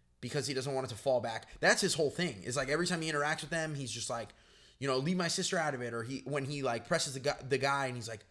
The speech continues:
"Were you coming for me or were you coming for her?" You know what I mean? Um,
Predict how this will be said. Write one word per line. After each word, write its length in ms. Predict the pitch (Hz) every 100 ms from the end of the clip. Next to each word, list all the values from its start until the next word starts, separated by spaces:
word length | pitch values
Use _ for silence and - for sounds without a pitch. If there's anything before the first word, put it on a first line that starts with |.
| _ - 139
"Were 80 |
you 80 | 160
coming 240 | - 170 160
for 160 | 151
me 160 | 175 202
or 40 |
were 120 | 170 151
you 80 |
coming 220 | 147 165 151
for 140 | 143
her?" 240 | 156 135 113
You 120 | 123
know 140 | 123
what 80 | 120
I 60 | 117
mean? 320 | 117 127 135 - _ _ -
Um, 360 | 131 110 104